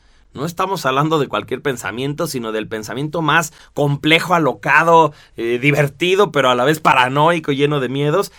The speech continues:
que es la mente de un mercurial. Entonces, bueno, el primer punto es, se energetizan discutiendo por discutir y ganando con palabras.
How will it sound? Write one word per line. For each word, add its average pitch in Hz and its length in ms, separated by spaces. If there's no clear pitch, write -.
que 131 100
es 131 80
la 139 140
mente 131 360
de 123 120
un 123 80
mercurial. 92 540
Entonces, 185 160
bueno, 135 200
el 151 140
primer 220 320
punto 226 320
es, 214 260
se - 200
energetizan 233 1000
discutiendo 233 1300
por 147 360
discutir 147 840
y 127 140
ganando 226 560
con 131 220
palabras. 127 760